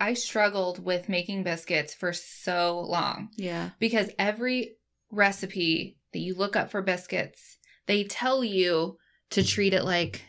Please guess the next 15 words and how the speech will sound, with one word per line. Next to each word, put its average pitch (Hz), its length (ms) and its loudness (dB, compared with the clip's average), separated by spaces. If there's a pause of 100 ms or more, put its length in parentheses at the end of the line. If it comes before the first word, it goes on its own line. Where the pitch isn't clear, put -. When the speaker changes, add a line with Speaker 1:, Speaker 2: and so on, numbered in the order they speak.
(540)
Speaker 1:
a 202 80 0
pastry. - 800 -2 (240)
Speaker 2:
Right. 180 400 -4 (480)
Speaker 1:
So 202 600 4 (120)
you 190 220 -6
mix 226 260 -2
it 247 80 -8
together 180 760 -2 (480)
and 196 220 4
then 180 560 0
you 180 680 -2 (580)
roll 190 340 2
it 214 80 2
out, 190 460 4 (260)
fold, 185 600 2